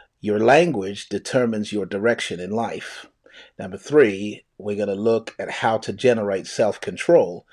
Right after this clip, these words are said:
through language. And then finally, we're going to look at how to know where you will eventually end up, where you are going, all through the power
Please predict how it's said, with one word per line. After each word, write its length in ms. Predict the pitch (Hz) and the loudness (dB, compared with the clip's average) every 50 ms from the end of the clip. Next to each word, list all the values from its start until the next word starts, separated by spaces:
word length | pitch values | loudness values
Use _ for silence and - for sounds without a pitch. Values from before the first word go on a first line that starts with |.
| - - _ _ | -20 -20 _ _
through 320 | _ - - 117 110 107 104 | _ -6 -2 -2 0 0 0
language. 600 | 95 85 87 82 87 92 110 123 - - - _ _ _ - - - - - _ _ - | -2 -4 -6 -10 -12 -12 -12 -12 -12 -16 -18 _ _ _ -20 -20 -20 -20 -20 _ _ -6
And 160 | 117 104 104 | -4 -2 0
then 120 | 110 107 104 | 0 -2 -2
finally, 760 | - - 196 196 202 147 110 98 90 90 92 95 104 - _ _ - _ _ - | 2 4 4 4 4 4 2 0 -2 -6 -8 -10 -12 -12 _ _ -20 _ _ -6
we're 260 | 113 113 110 110 113 | -2 0 0 0 2
going 300 | 107 120 117 131 139 131 | 2 4 4 4 4 2
to 40 | 110 | 0
look 280 | 104 101 98 - - | 0 -2 -4 -4 -2
at 160 | 117 101 - | -2 -2 -2
how 220 | - - 123 120 123 | -2 -2 0 0 0
to 140 | - - 120 | 0 0 0
know 380 | 104 98 95 90 78 - - _ _ _ _ _ | 0 -2 -4 -6 -10 -12 -14 _ _ _ _ _
where 180 | - 101 104 110 | -2 0 0 2
you 180 | 110 104 107 | 2 0 -2
will 160 | 98 101 98 | -2 -4 -4
eventually 540 | 95 92 98 104 104 101 - 104 98 98 87 - | -4 -4 -4 -4 -4 -4 -4 -4 -4 -4 -4 -6
end 240 | - 98 95 98 95 | -6 -4 -4 -4 -4
up, 260 | 101 85 - - - - - - | -4 -4 -6 -8 -14 -18 -20 -18
where 200 | - 110 98 98 | -10 -4 -2 -2
you 300 | 98 101 98 104 101 80 | -2 -2 -2 -6 -6 -6
are 200 | - 95 95 95 | -6 -8 -8 -8
going, 520 | 90 - - 101 95 92 82 80 80 80 - _ _ _ - - - - - _ | -6 -4 -4 -2 -2 -4 -6 -8 -14 -18 -20 _ _ _ -20 -20 -20 -20 -14 _
all 260 | - - 117 131 143 | 4 6 8 8 8
through 300 | 139 - - 123 110 107 | 6 2 -2 0 0 0
the 80 | 95 - | 0 -2
power 580 | - - - 135 113 101 - - - - - | -6 -4 -2 -2 -2 -2 -2 -8 -10 -10 -12